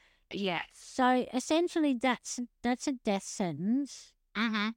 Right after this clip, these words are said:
Speaker 2: And I wouldn't wanna go through the expense.
Speaker 1: No, no. Um, and I, my sister and myself have always been of the mindset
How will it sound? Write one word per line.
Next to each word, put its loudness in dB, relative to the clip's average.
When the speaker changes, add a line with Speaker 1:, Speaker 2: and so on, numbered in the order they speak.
Speaker 2:
And 4
I 4
wouldn't 2
wanna 2
go 2
through 0
the 0
expense. -2
Speaker 1:
No, 2
no. -2
Um, 2
and 0
I, -4
my 0
sister -4
and 2
myself -2
have -2
always 0
been 0
of -2
the -4
mindset -2